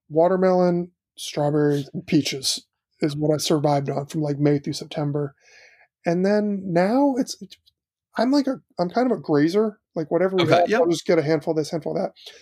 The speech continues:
Speaker 1: Eat a lot of the pretzel thins. You know those? They're not, like,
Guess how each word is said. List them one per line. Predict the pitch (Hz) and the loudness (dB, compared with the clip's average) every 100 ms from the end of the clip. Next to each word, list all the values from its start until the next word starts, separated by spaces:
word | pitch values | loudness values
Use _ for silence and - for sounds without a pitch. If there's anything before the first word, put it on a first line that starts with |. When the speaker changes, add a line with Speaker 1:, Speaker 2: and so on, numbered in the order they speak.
| _ 196 | _ -2
Speaker 1:
Eat | 185 | 0
a | |
lot | 185 202 | 2 0
of | 185 | 0
the | 160 156 _ _ _ _ - | 0 -2 _ _ _ _ -2
pretzel | 208 - 214 | -2 0 -2
thins. | - 165 160 220 220 - _ - | 0 0 0 -2 -6 -10 _ -8
You | 220 | -2
know | 233 | 0
those? | 247 226 | 0 0
They're | 185 | 0
not, | 180 220 | 0 2
like, | 190 165 | 2 0